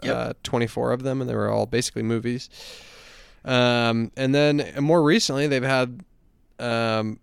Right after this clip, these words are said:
Speaker 2: Be Cool Scooby-Doo, which was on Cartoon Network. They had Scooby-Doo and Guess Who, which featured a new, like, celebrity in each one.
Speaker 1: Mm.
Speaker 2: Um, and the first, the first show ever, I was gonna, one thing, a point I was gonna use was that to make Scooby-Doo,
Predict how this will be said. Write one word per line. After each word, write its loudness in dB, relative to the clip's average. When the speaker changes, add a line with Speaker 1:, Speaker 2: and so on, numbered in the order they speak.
Speaker 2:
Be 6
Cool 4
Scooby-Doo, 2
which 0
was -6
on -2
Cartoon 0
Network. 0
They 2
had -4
Scooby-Doo 2
and 0
Guess 2
Who, 6
which 2
featured -2
a 4
new, 4
like, 2
celebrity 0
in 0
each -2
one. 0
Speaker 1:
Mm. 4
Speaker 2:
Um, 0
and 4
the 2
first, 2
the -6
first 2
show 4
ever, 6
I 8
was 4
gonna, 2
one 4
thing, 4
a 2
point 2
I 6
was 2
gonna 4
use 2
was 0
that 0
to -4
make 0
Scooby-Doo, 2